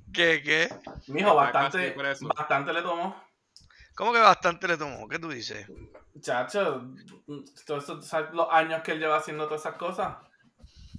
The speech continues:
Speaker 2: Todos los años que él llevaba ahí, ahí metido, ahí jorobando, chavando las cosas.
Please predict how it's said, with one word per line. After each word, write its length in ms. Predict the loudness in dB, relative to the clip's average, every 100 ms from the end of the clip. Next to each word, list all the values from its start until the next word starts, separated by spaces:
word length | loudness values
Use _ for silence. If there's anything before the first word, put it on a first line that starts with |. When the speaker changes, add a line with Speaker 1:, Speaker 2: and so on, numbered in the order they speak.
| -20 -20 _ _ -20 -20 -20 -18 -16 -12
Speaker 2:
Todos 120 | -8 -6
los 120 | -4
años 240 | -4 -4
que 80 | -6
él 60 | -2
llevaba 380 | 0 2 0
ahí, 420 | 0 -4 -8 -8 -6
ahí 140 | -6
metido, 680 | -6 -8 -6 -4 -4 -6 -12 -20 _ _ _ _ _ -8
ahí 220 | -6 -4
jorobando, 440 | -6 -6 -4 -6 -6
chavando 300 | -6 -4 -4
las 140 | -6
cosas. 360 | -6 -6 -8